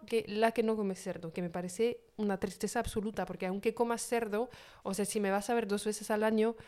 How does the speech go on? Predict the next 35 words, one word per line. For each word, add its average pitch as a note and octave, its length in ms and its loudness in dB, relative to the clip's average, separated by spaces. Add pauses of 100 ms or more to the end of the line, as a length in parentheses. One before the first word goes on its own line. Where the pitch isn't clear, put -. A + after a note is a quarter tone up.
(360)
puedes G#3 240 2
comer A3+ 240 2
otra G3 260 -2
cosa F#3+ 200 -2
que F#3+ 80 -2
no F#3+ 100 0
sea F#3+ 180 0
cerdo G#3 480 0
y G3+ 260 -2
quedarte G3 460 0
los F#3+ 240 -2
trescientos F#3+ 600 -2
sesenta F#3+ 320 -4
y F#3 80 0
tres F#3+ 260 2
días F#3+ 260 4
que F#3+ 120 -4
te F#3 120 -2
quedan G3+ 360 6
para F3+ 180 -4
comerlos, F#3+ 640 -2 (400)
eh, F3+ 580 2
día F#3+ 160 2
sí, G3 160 -2
día F#3 220 2
no, G#3+ 220 2
pero, E3+ 340 -4
o - 40 -12
sea, - 280 -6
no F#3 160 2
me F#3+ 100 4
pongas F#3+ 320 -2
en F#3+ 80 -2
situaciones F#3 560 -8
incómodas. G#3 540 -2